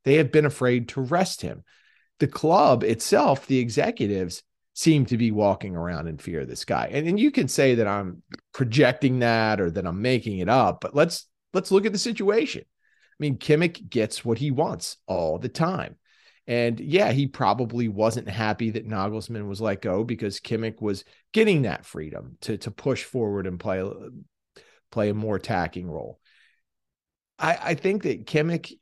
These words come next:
is a guy who has things set in stone in his mind. Like, he wants certain things, and everyone at the club now,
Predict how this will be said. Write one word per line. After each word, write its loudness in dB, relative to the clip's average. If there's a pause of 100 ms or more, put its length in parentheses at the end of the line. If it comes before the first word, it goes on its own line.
(200)
is -4 (280)
a -2
guy 0
who -4
has 0 (500)
things -4
set -4
in -10
stone 2
in 0
his -2
mind. -2
Like, -8
he -8
wants -6
certain -4
things, -4
and -8
everyone 4
at 0
the 2
club 2
now, -4